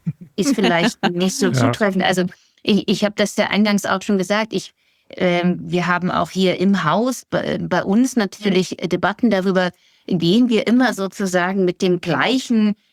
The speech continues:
Speaker 1: Instrumentenkoffer los. Und ich sage, „Na ja, der Koffer ist schon gleich, aber wir holen schon unterschiedliche Dinge da raus.“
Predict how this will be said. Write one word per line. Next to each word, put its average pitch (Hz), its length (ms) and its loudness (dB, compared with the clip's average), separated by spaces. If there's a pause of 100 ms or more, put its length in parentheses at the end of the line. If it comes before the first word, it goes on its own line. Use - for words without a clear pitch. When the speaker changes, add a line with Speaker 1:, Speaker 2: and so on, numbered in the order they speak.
Speaker 1:
Instrumentenkoffer 208 1120 0
los. 160 300 0
Und 180 120 -2
ich 170 100 -2
sage, 180 200 0
„Na 175 140 2
ja, 214 160 0
der 180 140 -2
Koffer 220 320 0
ist 185 100 -4
schon 170 120 -2
gleich, 233 300 0
aber 175 180 -2
wir 170 160 0
holen 254 220 2
schon 202 200 0
unterschiedliche 214 680 0
Dinge 208 260 2
da 165 180 0
raus.“ 175 280 -2